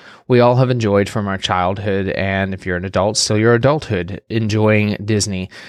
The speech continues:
And the collectible minifigures are starting to sell out in a bunch of countries, such as the U K and some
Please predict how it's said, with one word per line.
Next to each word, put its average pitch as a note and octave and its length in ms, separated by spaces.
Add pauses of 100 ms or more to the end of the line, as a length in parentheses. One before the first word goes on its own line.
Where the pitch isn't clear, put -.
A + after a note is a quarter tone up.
(480)
And C3+ 340
the B2 300
collectible E3 440
minifigures C#3 460
are B2+ 60
starting A#2+ 400
to A#2 80
sell G2+ 300
out G2+ 440
in A2 440
a A#2 80
bunch B2+ 300
of C3+ 160
countries, B2+ 500
such - 240
as G#2+ 140
the G#2+ 80
U A2+ 200
K A#2+ 460
and A2 460
some G#2+ 180